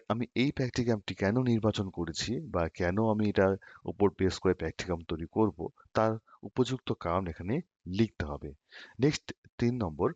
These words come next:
আদর্শ শিক্ষকের বৈশিষ্ট্য। আমরা আদর্শ শিক্ষক বলতে কি বুঝি বা তার কিছু বৈশিষ্ট্যগুলো কি, সেগুলো এখানে লিখতে হবে। তারপরে পে-, তার আদর্শ শিক্ষকের মধ্যে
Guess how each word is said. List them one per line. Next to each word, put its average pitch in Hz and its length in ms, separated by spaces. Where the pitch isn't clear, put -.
আদর্শ 117 440
শিক্ষকের 139 560
বৈশিষ্ট্য। 80 540
আমরা 120 380
আদর্শ 113 380
শিক্ষক 147 440
বলতে 101 300
কি 139 180
বুঝি 98 380
বা 101 100
তার 113 220
কিছু 131 220
বৈশিষ্ট্যগুলো 104 680
কি, 101 320
সেগুলো 147 300
এখানে 110 220
লিখতে 87 360
হবে। 69 300
তারপরে 131 280
পে-, - 260
তার 131 140
আদর্শ 101 500
শিক্ষকের 143 420
মধ্যে 113 340